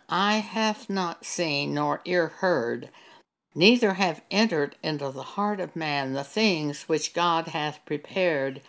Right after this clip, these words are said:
for them that love him, but God hath revealed them unto us by his Spirit.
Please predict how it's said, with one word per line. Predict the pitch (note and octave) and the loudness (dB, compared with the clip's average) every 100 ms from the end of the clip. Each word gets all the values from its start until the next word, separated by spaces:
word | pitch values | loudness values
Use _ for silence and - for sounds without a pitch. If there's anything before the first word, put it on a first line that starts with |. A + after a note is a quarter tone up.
| - _ | -20 _
for | - | 4
them | E3 G3 A#3 G#3+ | 4 6 4 4
that | D#3 - | 0 -2
love | F3 F#3+ E3 - | 2 2 0 -4
him, | F#3+ G#3 D#3 A#2+ C3+ C#3+ _ _ _ _ _ _ - | -2 -2 -2 -4 -8 -12 _ _ _ _ _ _ -6
but | B2+ G#3 B3 F#2+ - - - _ _ _ _ | 2 6 6 4 -2 -12 -20 _ _ _ _
God | - E3+ G#3+ B3+ | 2 6 8 6
hath | B3 - G3+ G3 G3+ - | 2 0 2 2 0 -2
revealed | F3 D#3+ D3 G#3 A#3+ G3 | 0 0 2 2 2 0
them | D#3 D#3+ | -2 -2
unto | D#3 D#3+ E3 | -2 -2 -4
us | - G3 C#4 C#4+ | 0 2 2 0
by | - D#3+ E3 | 0 0 0
his | D#3+ F#3 F#3+ | 0 -2 -2
Spirit. | - - C#4 G#3 - - - | -6 -2 0 0 -4 -14 -20